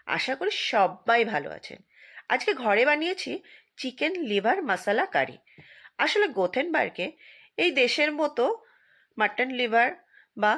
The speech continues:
মাটন মানে খাসির মাংস কোনোটাই পাওয়া যায় না, তাই চিকেন লিভার দিয়ে বানিয়েছি এই রান্নাটি। এই রান্নাটি করার জন্য আমি এখানে আড়াইশো গ্রাম চিকেন লিভার নিয়েছি, আর নিয়েছি লাল, হলুদ,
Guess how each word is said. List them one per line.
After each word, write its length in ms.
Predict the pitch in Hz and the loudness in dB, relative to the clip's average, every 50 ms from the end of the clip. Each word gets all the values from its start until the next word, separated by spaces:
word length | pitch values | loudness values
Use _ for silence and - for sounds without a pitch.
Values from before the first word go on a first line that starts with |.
| - - _ _ - | 0 -6 _ _ -2
মাটন 320 | 208 190 196 - 247 359 359 | -2 0 0 0 -2 -2 -2
মানে 200 | 311 202 190 233 392 - - | -2 -2 0 -2 -2 -2 -2
খাসির 340 | - 233 - - 349 359 | -2 -2 0 0 -2 -2
মাংস 320 | 320 262 175 160 151 - - - 147 151 - _ _ _ _ _ _ | 0 -2 -2 -4 -4 -8 -10 -12 -12 -14 -16 _ _ _ _ _ _
কোনোটাই 360 | - 202 190 220 220 381 415 | -2 0 0 2 2 2 2
পাওয়া 260 | 403 - 180 147 139 139 | 2 2 2 2 2 0
যায় 240 | - 143 139 139 | -2 -4 -8 -8
না, 120 | - - 82 - _ _ _ _ _ _ _ _ _ _ _ - | -10 -14 -16 -18 _ _ _ _ _ _ _ _ _ _ _ -2
তাই 120 | - 392 403 - | 0 0 0 0
চিকেন 280 | - 262 - - 285 285 | -4 -6 -2 -2 -2 -2
লিভার 220 | 269 285 285 294 277 | 0 2 2 2 2
দিয়ে 160 | 320 320 269 | 2 2 2
বানিয়েছি 400 | 220 202 202 208 214 214 - - 359 415 - - | 2 2 0 -2 -4 -4 -6 -6 -6 -6 -4 -2
এই 140 | - 208 | -2 0
রান্নাটি। 480 | 190 175 151 139 139 147 139 - - 165 - _ _ _ - - - _ _ _ - | 2 2 0 0 -2 -6 -8 -8 -12 -18 -20 _ _ _ -20 -20 -20 _ _ _ -2
এই 120 | 254 311 | 2 4
রান্নাটি 380 | 302 269 226 220 233 262 269 - - - | 4 4 4 4 2 0 -2 -2 0 2
করার 220 | 247 233 240 254 247 | 4 4 4 2 0
জন্য 260 | - 269 220 185 180 196 247 - - - | 0 -2 0 0 -2 -4 -4 -6 -4 -4
আমি 200 | 202 190 208 247 240 | -4 -4 -2 -2 -2
এখানে 320 | 208 - - 190 185 196 - - - | -2 -2 -4 -4 -4 -4 -4 -4 0
আড়াইশো 400 | - 175 170 175 185 - - 233 | 2 2 2 2 2 0 -2 -2
গ্রাম 200 | 220 233 254 302 - - | 0 0 0 0 -2 -8
চিকেন 280 | - - 196 - 220 220 | -14 -14 -8 -6 -4 -4
লিভার 340 | 226 196 180 170 165 185 202 - - | -4 -4 -6 -4 -4 -4 -4 -4 -6
নিয়েছি, 320 | - 139 131 131 - - - 170 _ _ _ - - - - - - - | -10 -12 -10 -10 -12 -14 -18 -20 _ _ _ -20 -20 -20 -20 -16 -6 -2
আর 180 | 202 214 247 269 262 | 0 0 0 0 -2
নিয়েছি 380 | 254 240 208 190 190 - 226 226 339 - _ - - - _ _ - | -2 -2 -2 -2 -2 -4 -8 -8 -10 -10 _ -20 -20 -20 _ _ -2
লাল, 300 | 202 202 196 196 208 220 233 233 220 - | 2 4 4 6 4 4 2 0 -6 -8
হলুদ, 440 | - 202 190 185 185 196 208 214 | -4 -2 -2 0 0 0 -2 -2